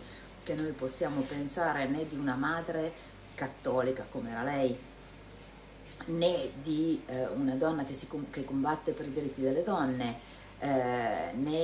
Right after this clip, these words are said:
insomma, lei era proprio fuori dagli schemi. Mia madre diceva una cosa importante che forse ci può fare capire delle cose in questo periodo e darci dei suggerimenti per il futuro.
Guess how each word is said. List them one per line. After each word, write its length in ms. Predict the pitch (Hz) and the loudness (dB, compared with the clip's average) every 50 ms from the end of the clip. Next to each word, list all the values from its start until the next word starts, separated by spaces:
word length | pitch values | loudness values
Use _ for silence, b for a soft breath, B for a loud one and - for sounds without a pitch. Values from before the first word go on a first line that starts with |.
| 165 156 | 4 4
insomma, 460 | 143 135 - - 208 175 151 131 - - | 2 0 0 0 2 4 4 2 2 2
lei 300 | 175 196 202 180 - - | 2 4 6 6 6 6
era 260 | 165 165 156 147 - - | 6 4 4 4 2 0
proprio 340 | - 190 - 170 160 151 - | -4 -2 4 4 4 4 4
fuori 420 | - - - 185 185 175 170 160 160 | 0 0 4 6 6 8 8 6 6
dagli 260 | 165 156 147 143 135 | 4 4 2 2 -2
schemi. 560 | - - - 165 147 135 135 131 131 139 143 | -2 0 2 2 4 4 4 4 4 4 4
Mia 140 | 202 233 254 | 4 4 4
madre 340 | 233 151 113 117 - 139 135 | 4 2 0 0 -2 -2 -4
diceva 300 | - - - - 160 143 | -2 -2 0 0 2 4
una 140 | 139 135 135 | 4 2 4
cosa 200 | - 185 156 151 | 2 2 2 4
importante 800 | 139 135 135 - - 131 - - - - - - 113 - 143 | 2 2 0 0 -4 -4 -4 -4 -4 -4 -4 -2 -4 -4 -6
che 100 | 139 - | -6 -6
forse 300 | 196 - 233 220 - 151 | -2 0 0 0 0 -2
ci 100 | 135 151 | -6 -4
può 140 | - - 175 | 0 2 2
fare 260 | 170 - 139 117 120 - | 2 2 0 -2 -2 -2
capire 840 | - 190 196 - - 160 156 151 135 131 120 113 - - - - - - - | -2 -4 -4 -4 -2 0 2 4 4 4 2 2 -2 -8 -14 -14 -14 -12 -8
delle 360 | 139 135 147 135 135 135 131 | -2 0 2 2 2 2 0
cose 420 | - 151 127 110 107 113 - 120 | 0 0 0 0 0 -2 -2 -2
in 360 | 117 120 117 110 107 127 123 123 | -2 -2 -2 -2 -2 -2 -2 -2
questo 260 | 131 131 131 - 196 | -2 -2 -2 0 0
periodo 320 | 190 180 180 208 202 196 | 2 2 2 4 6 6
e 100 | 175 147 | 6 6
darci 300 | 135 165 170 175 - - | 6 6 4 4 2 0
dei 100 | 160 139 | -2 -2
suggerimenti 720 | 131 - 147 131 131 135 127 135 131 147 156 156 143 135 135 | -2 -4 -4 -2 0 2 2 4 4 4 2 2 0 -2 -4
per 160 | 117 - 123 | -2 0 0
il 100 | 127 120 | 0 0
futuro. 720 | 117 - - 131 123 - 123 113 104 104 95 95 B B B | -2 -6 -8 -8 -8 -6 -4 -2 -2 0 -2 -2 B B B